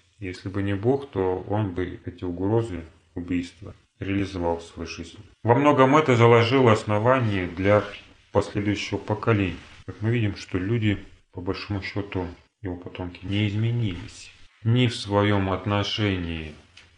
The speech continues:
к Израилю, ни в своем отношении к Богу. Ему нужно было это благословение от Отца, чтобы получить первенство и власть. А истинное значение первенства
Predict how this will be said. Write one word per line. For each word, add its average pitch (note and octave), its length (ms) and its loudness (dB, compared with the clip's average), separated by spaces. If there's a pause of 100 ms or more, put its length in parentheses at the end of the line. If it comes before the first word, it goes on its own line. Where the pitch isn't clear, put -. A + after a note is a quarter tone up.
(140)
к - 100 -20
Израилю, A#2+ 840 -2 (140)
ни F2+ 180 -6
в A2 80 -4
своем F2 460 -8
отношении F2 1040 -10
к - 160 -20
Богу. F#2+ 440 -6 (280)
Ему B2+ 320 0
нужно A#2+ 360 0
было A2 220 2
это G#2 220 0
благословение G#2 880 -2
от - 160 -12
Отца, - 320 -10 (320)
чтобы G2 300 -6
получить G2+ 580 -4 (260)
первенство G2 880 -4 (220)
и G#2+ 140 -2
власть. - 640 -2 (300)
А F#2+ 420 2
истинное A#2+ 720 -2 (280)
значение G2+ 800 -6
первенства F2+ 680 -6